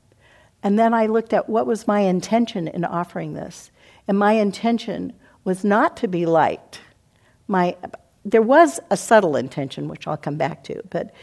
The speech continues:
my intention was to ease this person's way.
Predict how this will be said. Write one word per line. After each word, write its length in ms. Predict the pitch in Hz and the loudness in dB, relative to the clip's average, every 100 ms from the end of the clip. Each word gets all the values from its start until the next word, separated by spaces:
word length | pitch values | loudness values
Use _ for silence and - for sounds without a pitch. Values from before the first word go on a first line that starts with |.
| - - _ _ | -20 -20 _ _
my 180 | 226 208 | 2 4
intention 680 | 214 214 - 247 - 190 175 | 4 2 2 2 2 -2 0
was 340 | 170 165 - _ _ | 0 0 -6 _ _
to 120 | - - | -10 -4
ease 540 | 214 220 208 185 190 - - | 0 4 4 0 -4 -14 -4
this 180 | 185 170 | -2 -2
person's 480 | - 156 - 156 - | -4 -6 -6 -10 -8
way. 300 | 101 - | -10 -12